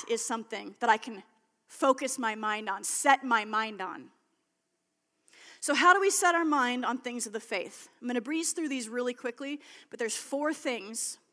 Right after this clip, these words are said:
that we do. These are the,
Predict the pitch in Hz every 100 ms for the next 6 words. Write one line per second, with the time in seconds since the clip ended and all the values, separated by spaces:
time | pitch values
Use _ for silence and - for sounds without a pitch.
0 | _ _ _ - - 254 196 220 196 196
1 | _ _ _ _ _ _ _ _ _ _
2 | 262 285 247 226